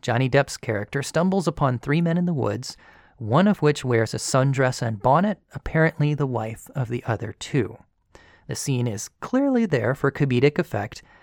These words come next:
yet it holds the honor of being the only instance I could find where male to female cross-dressing goes unquestioned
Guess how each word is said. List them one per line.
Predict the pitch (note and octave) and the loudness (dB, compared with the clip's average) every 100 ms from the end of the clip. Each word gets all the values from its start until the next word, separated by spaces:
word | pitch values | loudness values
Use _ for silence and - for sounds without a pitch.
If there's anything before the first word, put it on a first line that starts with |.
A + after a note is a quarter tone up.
| - _ - | -20 _ -2
yet | D#3+ G3+ | 2 4
it | A3 | 2
holds | - - G#3 A#3+ G#3 - | 0 4 6 8 4 0
the | G#3 F#3+ | 0 4
honor | G#3 B3 A2+ A2 A#2+ _ _ - | 6 6 4 0 -10 _ _ -6
of | C#3+ | -4
being | - E3 F3 | 0 2 4
the | C3+ | 4
only | C#3 G3 | 6 4
instance | F#3+ G#3 G#3 F3+ | 4 2 0 4
I | F3+ | 2
could | E3+ - | 2 2
find | G#3 D3 | 4 6
where | C#3 C#3+ | 4 6
male | C#3+ E3+ | 6 6
to | G3+ | 2
female | - D#3 E3 D#3+ | 0 2 4 4
cross-dressing | D#3 D3 - C3 C#3 C3 | 4 2 4 0 0 2
goes | C#3+ C#3+ - - | 4 2 0 -4
unquestioned | B2 F#3 - C3+ - D3 G#3+ | -2 0 -2 -4 -2 -2 -2